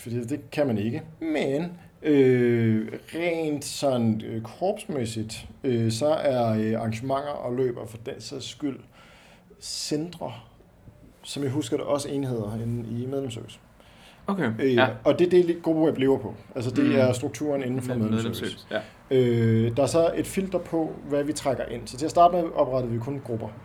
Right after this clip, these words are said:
Speaker 2: Ja.
Speaker 1: Øh, divisioner er også oprettet derinde, men dem tog vi ikke med ind.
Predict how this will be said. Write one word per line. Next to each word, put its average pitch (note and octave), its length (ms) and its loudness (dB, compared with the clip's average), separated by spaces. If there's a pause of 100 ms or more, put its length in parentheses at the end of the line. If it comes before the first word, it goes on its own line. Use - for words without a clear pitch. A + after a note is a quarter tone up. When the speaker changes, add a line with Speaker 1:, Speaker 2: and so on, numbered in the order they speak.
(140)
Speaker 2:
Ja. B2+ 80 0 (260)
Speaker 1:
Øh, A2+ 360 2 (260)
divisioner D3+ 300 0
er E3 80 0
også A#2 160 0
oprettet A2 320 0
derinde, G#2+ 280 -2 (100)
men C3+ 100 -6
dem C#3 100 0
tog C#3 140 -4
vi A#2+ 60 0
ikke A#2 120 -2
med F#2+ 80 -2
ind. F2+ 120 -8